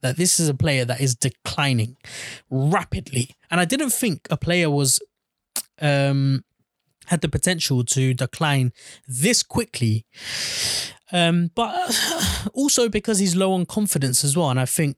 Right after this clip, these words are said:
confidence is fifty percent of how you perform on the pitch. So bearing that in mind, Willian in the number ten role was almost, <sighs> you're almost asking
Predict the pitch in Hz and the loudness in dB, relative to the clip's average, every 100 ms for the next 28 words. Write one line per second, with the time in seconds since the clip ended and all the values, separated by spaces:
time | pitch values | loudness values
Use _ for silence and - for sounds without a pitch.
0 | - 190 185 147 135 131 127 - 175 - | -4 -2 0 0 0 0 0 0 -2 -2
1 | 143 139 - 139 139 127 165 143 131 - | -2 0 0 0 -2 -2 0 2 0 -2
2 | 135 160 135 123 120 - 143 - - _ | -4 0 0 0 -2 -4 -2 -2 -4 _
3 | _ _ - - - - - - - - | _ _ -18 -14 -10 -8 -8 -6 -2 0
4 | 180 165 165 165 160 160 165 - _ - | 2 2 2 2 2 2 0 -6 _ -4
5 | 247 269 262 233 214 196 165 156 160 165 | 0 2 2 2 2 2 2 4 4 2
6 | 147 120 120 123 123 127 - - - - | 2 0 0 0 2 0 -4 -10 -20 -18
7 | - - - - - - 147 190 233 240 | -16 -16 -16 -16 -18 -8 0 2 2 2
8 | 220 220 190 175 175 190 185 - 185 185 | 2 2 2 2 2 2 0 0 0 2
9 | 170 170 170 165 147 147 147 147 143 135 | 2 2 2 0 0 0 2 2 2 2
10 | 127 - - - - - - _ - - | 2 0 0 0 0 -2 -6 _ -20 -20
11 | _ _ _ - - _ - 208 254 277 | _ _ _ -8 -8 _ -4 0 2 2
12 | 247 - - - _ _ _ _ _ - | 0 0 -2 -8 _ _ _ _ _ -10
13 | - - - - - - - 180 214 247 | -4 -4 -2 -4 -6 -6 -4 -2 0 0
14 | 226 - 147 156 - - 123 110 110 | 0 -2 0 2 0 0 0 2 2